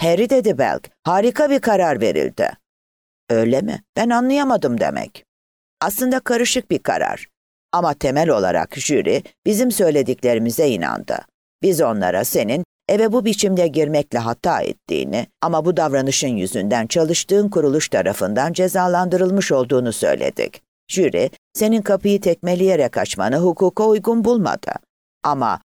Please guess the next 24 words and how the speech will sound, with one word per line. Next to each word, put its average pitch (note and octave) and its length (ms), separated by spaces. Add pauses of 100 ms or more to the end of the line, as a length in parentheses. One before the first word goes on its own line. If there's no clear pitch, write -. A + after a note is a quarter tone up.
toplam D#3+ 400
tazminat D3 640
bedeli A2+ 340
olarak G2 460
iki A3 260
dolar E3+ 260
ödenmesine B2 680
karar A#2+ 440
vererek F#2 540 (180)
sana G3 280
inandıklarını G#3 720
gösterdiler. C#2+ 920 (340)
Church'ün B3 380
ölümüne A3 440
neden E3+ 260
olacak C3 460
hareketi B2+ 440
yaptığına B2+ 480
inandılar D2+ 720 (240)
ve C3 140
Church'ün D#3+ 500 (220)
bebekçi A3 400
olduğuna F#3+ 440
inandılar." D#2 800